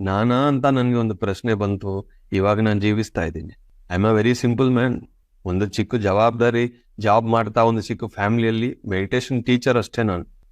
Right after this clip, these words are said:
But ಇಡೀ ಪ್ರಪಂಚಕ್ಕೆ ಮೆಡಿಟೇಷನ್ ಟೀಚ್ ಮಾಡೋ ಪೊಟೆನ್ಷಿಯಲ್ ನನ್ನ ಒಳಗೆ ಇದೆ ಅಂತ ನಿಲ್ತ್ಕೊಂಡಿದ್ರೆ ಗೊತ್ತಾಗಿದೆ. ನಿಮ್-, ನಿಮ್ಮಲ್ಲಿ ಇರೋ ಆ ಇನ್ನರ್ ಪೊಟೆನ್ಷಿಯಲ್ ಅನ್ನೋದು ಹೊರಗೆ ಬರ್ಬೇಕು. ನೀವೆಲ್ಲರೂ ಮೆಡಿಟೇಷನ್ ಟೀಚರ್ಸ್,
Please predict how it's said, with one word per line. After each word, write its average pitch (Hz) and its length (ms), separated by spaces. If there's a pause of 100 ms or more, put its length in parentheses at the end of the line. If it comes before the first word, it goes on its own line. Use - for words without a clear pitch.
(120)
But 98 100
ಇಡೀ 104 180
ಪ್ರಪಂಚಕ್ಕೆ 127 680 (360)
ಮೆಡಿಟೇಷನ್ 120 480
ಟೀಚ್ 120 240
ಮಾಡೋ 110 200
ಪೊಟೆನ್ಷಿಯಲ್ 135 520
ನನ್ನ 110 200
ಒಳಗೆ 113 340
ಇದೆ 110 140
ಅಂತ 107 220 (480)
ನಿಲ್ತ್ಕೊಂಡಿದ್ರೆ 135 960 (540)
ಗೊತ್ತಾಗಿದೆ. 82 580 (540)
ನಿಮ್-, 101 300
ನಿಮ್ಮಲ್ಲಿ 110 440
ಇರೋ 123 260
ಆ 101 200
ಇನ್ನರ್ 110 320
ಪೊಟೆನ್ಷಿಯಲ್ 135 480
ಅನ್ನೋದು 123 220
ಹೊರಗೆ 110 280
ಬರ್ಬೇಕು. 104 600 (300)
ನೀವೆಲ್ಲರೂ 101 440
ಮೆಡಿಟೇಷನ್ 110 580
ಟೀಚರ್ಸ್, - 520